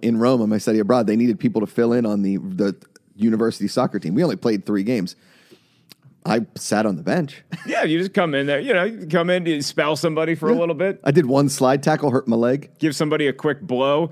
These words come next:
Speaker 1: Yeah.
Speaker 2: which the first time we heard that term, freshman, high school coach said, "Look, if you need a blow, just say, 'Coach, I need a blow.'" It, we're all on the floor.
Speaker 1: <laughs> Yeah, dying.
Speaker 2: Coach has no idea. And by the way, our coach played at Penn State.
Speaker 1: Whoa.
Speaker 2: Yeah, played
Speaker 1: Look at
Speaker 2: basketball
Speaker 1: that.
Speaker 2: at Penn State.
Speaker 1: Basketball?
Speaker 2: Yeah.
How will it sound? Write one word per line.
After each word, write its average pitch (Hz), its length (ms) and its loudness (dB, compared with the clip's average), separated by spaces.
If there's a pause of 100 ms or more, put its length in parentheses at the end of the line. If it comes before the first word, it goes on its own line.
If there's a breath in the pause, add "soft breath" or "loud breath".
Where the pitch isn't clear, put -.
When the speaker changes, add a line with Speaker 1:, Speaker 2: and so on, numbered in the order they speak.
Speaker 1:
Yeah. 370 140 2
Speaker 2:
which 214 160 0
the 143 100 -2
first 170 260 -2
time 165 160 -2
we 147 100 0
heard 139 220 0
that 135 200 0
term, 131 320 -2
freshman, 139 600 -2
high 127 180 0
school 135 320 0
coach 131 360 -2
said, 151 180 -2
"Look, 214 160 0
if 160 120 -2
you 180 60 -2
need 254 220 0
a 254 40 2
blow, 226 440 2
just 175 180 0
say, 214 140 2
'Coach, 233 280 2
I 202 60 2
need 208 160 0
a 214 60 2
blow.'" 202 420 2 (320 loud breath)
It, 180 180 0
we're 196 280 0
all 165 240 2
on 135 80 0
the 117 60 -2
floor. 196 200 2
Speaker 1:
<laughs> 262 200 2
Yeah, 190 80 6 (180)
dying. 139 420 2
Speaker 2:
Coach 190 180 2
has 165 160 2
no 160 300 2
idea. 135 400 2
And - 240 -2
by 208 140 2
the 247 60 2
way, 214 120 2
our 170 140 2
coach 226 320 0
played 202 280 2
at 143 120 -2
Penn 151 220 0
State. 143 340 0 (100)
Speaker 1:
Whoa. 539 500 4 (120)
Speaker 2:
Yeah, 147 220 0
played 135 200 0
Speaker 1:
Look 135 60 4
at 143 60 4
Speaker 2:
basketball 156 240 2
Speaker 1:
that. 143 40 -8
Speaker 2:
at - 20 -14
Penn 143 180 -2
State. 151 240 0
Speaker 1:
Basketball? 392 640 2
Speaker 2:
Yeah. 208 200 -2